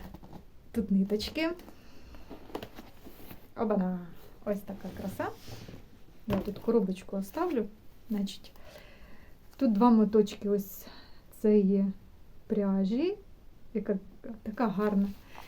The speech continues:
Така гарна, така класна. З цією ниточкою я вже знайома. Ну і, звичайно, така, такі відтінки гарні.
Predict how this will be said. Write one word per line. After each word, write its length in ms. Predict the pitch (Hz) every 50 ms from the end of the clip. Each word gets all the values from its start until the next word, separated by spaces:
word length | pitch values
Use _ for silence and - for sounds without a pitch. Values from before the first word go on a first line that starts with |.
| - - - - -
Така 420 | 247 240 254 254 - 311 302 277
гарна, 500 | 208 190 208 202 196 190 190 196 202 196 -
така 280 | 254 254 - - 285
класна. 600 | 277 277 - 226 214 196 190 190 - - 214 214 208 214 208 - - - - - - - - - - - - - -
З 60 | 196
цією 400 | - - 254 254 269 247 233 220
ниточкою 500 | 220 226 214 214 214 202 - - 214 202
я 80 | 214 220
вже 180 | 220 240 254
знайома. 680 | 240 247 277 294 311 330 381 440 440 453 381 349 339 339 339 - - - - - - - - - -
Ну 100 | 277 320
і, 120 | 311 254
звичайно, 560 | 202 - 208 214 208 - 254 247 233 214 214
така, 380 | 202 214 214 214 - 226 220 214
такі 500 | 208 - - - 214 208 - 240 233 226
відтінки 680 | 208 196 220 220 - - 285 294 330 320 - - 269 247
гарні. 520 | 220 240 240 240 226 226 220 220 220 220